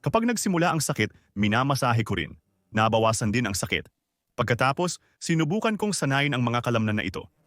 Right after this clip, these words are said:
Ginawa ko ang ehersisyo para sa mahabang mga extensor ng leeg. Ibig sabihin, may ilang mga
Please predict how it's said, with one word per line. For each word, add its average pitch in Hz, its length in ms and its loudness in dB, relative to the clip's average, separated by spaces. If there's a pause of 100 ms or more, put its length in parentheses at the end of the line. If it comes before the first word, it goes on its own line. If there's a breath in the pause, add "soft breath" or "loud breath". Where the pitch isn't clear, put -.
(160)
Ginawa 190 400 2
ko 226 160 2
ang 180 80 0
ehersisyo 131 640 0
para 147 240 0
sa 165 80 -2
mahabang 170 480 0
mga 151 160 2
extensor 113 560 -2
ng 101 160 0
leeg. 85 240 0 (420)
Ibig 143 240 0
sabihin, 131 320 0
may 135 160 0
ilang 160 240 0
mga 175 160 0